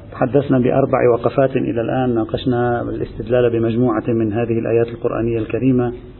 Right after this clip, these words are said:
ووصلنا إلى الوقفة الخامسة التي هي وقفة مع الآية الأخيرة من الآيات التي تذكر في المجموعة الأولى. الآية الأخيرة كانت على الشكل التالي: قوله تبارك وتعالى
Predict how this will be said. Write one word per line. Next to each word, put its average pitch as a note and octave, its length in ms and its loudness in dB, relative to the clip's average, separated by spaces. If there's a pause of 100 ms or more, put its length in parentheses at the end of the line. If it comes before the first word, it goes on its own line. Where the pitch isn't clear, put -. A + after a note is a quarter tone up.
(800)
ووصلنا C3+ 420 2
إلى A#2+ 120 0
الوقفة B2+ 400 0
الخامسة B2+ 580 0
التي A#2 280 -2
هي A#2+ 180 0
وقفة C3 340 -2 (180)
مع A2 100 -2
الآية B2+ 380 -2
الأخيرة B2 520 -4 (840)
من A2+ 100 -2
الآيات A#2 480 0
التي A2+ 480 -2 (880)
تذكر B2 340 0
في A2+ 100 -8
المجموعة A2 560 -2
الأولى. G#2+ 380 -6 (1400)
الآية C#3 320 2
الأخيرة C3+ 500 0
كانت C3 340 0
على A#2 120 -4
الشكل A#2+ 320 -6
التالي: A#2+ 400 -2
قوله A#2+ 420 0
تبارك A#2+ 480 -2
وتعالى A#2 600 0